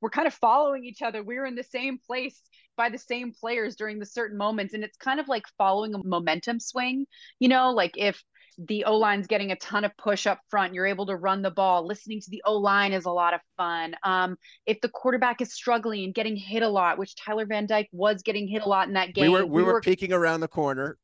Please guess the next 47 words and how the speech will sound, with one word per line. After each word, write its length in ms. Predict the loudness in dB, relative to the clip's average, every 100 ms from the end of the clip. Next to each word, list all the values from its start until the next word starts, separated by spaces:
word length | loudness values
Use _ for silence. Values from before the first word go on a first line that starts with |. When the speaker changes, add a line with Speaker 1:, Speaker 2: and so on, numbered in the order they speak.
| -2
Speaker 2:
<laughs> 540 | 0 2 2 2 2 2
Speaker 1:
we 60 |
were 160 | 2 0
following 760 | 0 2 4 4 4 2 0 -2
him. 320 | -4 -4 -6
We 120 | -4
were 80 | -2
Speaker 2:
Yes. 220 | -2 -2
Speaker 1:
spying 500 | 0 2 2 2 0
on 180 | -2 -2
him. 160 | -4
I 100 | -6
feel 140 | -6 -6
like 140 | -6
I'm 100 | -6
a 40 | -6
little 200 | -6 -4
bit 100 | -4
of 80 |
a 40 | -6
stalker, 640 | -8 0 2 2 0 -2
and 120 | -2
the 100 | -8 -8
players 280 | -2 -2 -2
look 160 | -4 -6
at 80 | -6
me 100 | -6
like, 140 | -2
"Ugh, 120 | -4 -4
Speaker 2:
Yeah. 60 |
Speaker 1:
leave 120 | -6 -4
me 100 | -2
alone." 480 | 0 0 0 -2 -6 _ _ -2
Um, 260 | 0 0 0
but 180 | -2 2
Speaker 2:
I 140 | 4
Speaker 1:
I 20 | 4
Speaker 2:
have 140 | 2
an 120 | 2
in 300 | 2 0 0
because 300 | -2 0 2
I 120 | 2
can 60 | 2
go 100 | 0
grab 240 | 0 -2
a 40 | -4
Gatorade 460 | -6 -6 -4 -6